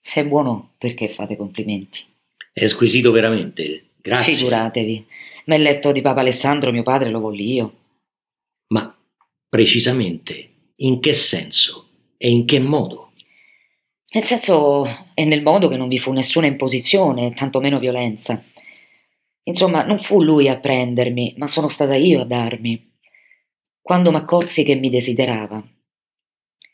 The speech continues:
Speaker 1: Questo sarà sembrato fine ai tempi vostri, lo stesso che parve allora, rigurgito di calore di cani da un corpo di femmina mai paga. Non pensate così pure voi altri?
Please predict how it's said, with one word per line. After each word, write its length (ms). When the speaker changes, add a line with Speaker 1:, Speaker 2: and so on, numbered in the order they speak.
Speaker 1:
Questo 840
sarà 280
sembrato 540
fine 240
ai 60
tempi 320
vostri, 640
lo 100
stesso 420
che 140
parve 320
allora, 440
rigurgito 760
di 120
calore 380
di 100
cani 340
da 60
un 120
corpo 380
di 80
femmina 600
mai 220
paga. 460
Non 120
pensate 420
così 240
pure 200
voi 180
altri? 560